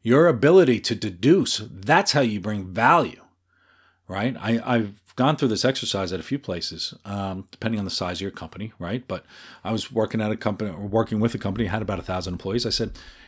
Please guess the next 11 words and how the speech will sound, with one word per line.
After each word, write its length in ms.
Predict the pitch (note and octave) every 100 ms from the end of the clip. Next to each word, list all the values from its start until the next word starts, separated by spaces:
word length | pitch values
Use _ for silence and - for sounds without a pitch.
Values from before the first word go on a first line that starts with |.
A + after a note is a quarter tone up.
| -
"If 140 | A2+
you 340 | C#3 E3 F3 D#3+ _ -
wanted 220 | A2+ C#3
to 60 | C#3+
get 100 | C3
rid 140 | C3+
of 80 | C3+
everyone, 340 | C3 B2+ G2 - _ _ _ _ _
two 140 | -
hundred 240 | D#3 C#3+ C3
employees 500 | A#2+ G#2+ F2+ -